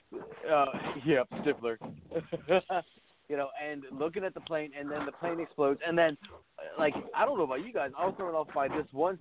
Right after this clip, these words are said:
scene of the plane exploding, and then all the glass in the airport just fucking shattering.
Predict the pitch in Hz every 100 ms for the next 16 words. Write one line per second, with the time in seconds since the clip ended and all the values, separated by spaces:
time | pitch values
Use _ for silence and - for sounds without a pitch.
0 | - 147 131 120 117 - 160 151 131 156
1 | 151 139 139 139 147 233 247 214 170 190
2 | 196 170 165 151 143 175 156 131 120 160
3 | - - - 131 - - - 143 185 127
4 | 90